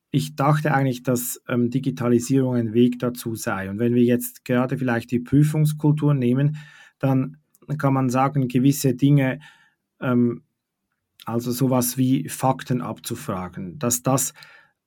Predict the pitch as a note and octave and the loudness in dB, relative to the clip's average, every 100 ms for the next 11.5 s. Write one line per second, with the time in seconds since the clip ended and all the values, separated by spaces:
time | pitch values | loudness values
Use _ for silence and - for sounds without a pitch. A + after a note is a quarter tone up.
0 | _ _ - C#3 D3+ - B2+ B2 A#2+ A#2 | _ _ 2 4 4 4 2 2 2 0
1 | - A#2+ A2+ F2 - A2 A#2 A#2+ A#2+ C3+ | 0 0 0 -4 -6 -2 0 2 2 0
2 | C3+ - C3 A#2+ C3 - C#3 C3 C3+ B2+ | 0 0 0 2 0 0 0 0 2 0
3 | A#2+ B2 A#2+ A#2 - G#2 A2+ B2 G#2+ G#2+ | 0 0 -4 -4 -6 -6 -6 -6 -6 -6
4 | A2 G2 G2+ E2 E2+ - - _ - B2+ | -8 -8 -10 -12 -14 -18 -20 _ -8 -2
5 | C#3+ C3+ C#3 C#3 B2+ B2 - _ C3+ C3 | 2 2 2 0 0 0 -4 _ 0 0
6 | B2 D#3+ D#3 D#3+ D#3+ D#3 - D3+ D3 - | 4 2 2 0 0 2 4 6 6 4
7 | C#3+ C3 B2 B2+ B2 B2 B2 A#2+ B2+ C3 | 2 0 -2 -2 -4 0 -2 -2 0 0
8 | B2+ - B2+ A2+ A2 A#2+ C3 D#3 - D#3+ | -2 -2 0 0 -2 0 2 0 0 -2
9 | E3 D3+ D3+ D3+ B2+ B2+ A#2+ - B2 B2+ | -2 2 6 6 6 2 -2 0 2 2
10 | B2 - - _ B2+ C#3+ B2+ B2+ B2 B2 | -2 -10 -20 _ 2 4 4 2 2 0
11 | A2+ A2 - F#2+ | -2 -6 -10 -14